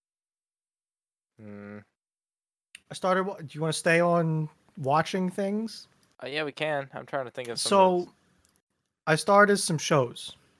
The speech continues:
Speaker 2: Okay?
Speaker 1: Five shows.
Speaker 2: I completely redid, not completely, I, I did something drastic enough that I had to make a change to my Trello,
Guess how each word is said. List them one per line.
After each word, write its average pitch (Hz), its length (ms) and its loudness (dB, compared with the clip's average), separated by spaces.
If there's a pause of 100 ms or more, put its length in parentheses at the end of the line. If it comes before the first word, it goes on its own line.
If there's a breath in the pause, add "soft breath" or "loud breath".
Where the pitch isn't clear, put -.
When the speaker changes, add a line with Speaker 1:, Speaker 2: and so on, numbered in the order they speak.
(420)
Speaker 2:
Okay? 131 160 0
Speaker 1:
Five 113 260 0
shows. - 400 -12 (1600)
Speaker 2:
I - 60 0
completely 220 1000 2
redid, 175 880 2 (680)
not 147 280 -4
completely, - 560 -10
I, 185 200 2 (920 loud breath)
I 180 80 6
did 226 320 6
something 226 560 6
drastic 196 460 8
enough 214 300 6
that 170 100 4
I 165 120 6
had 180 220 2
to 160 80 0
make 170 260 0
a 170 60 -2
change 170 560 0
to 170 100 -4
my 135 180 0
Trello, 127 500 -2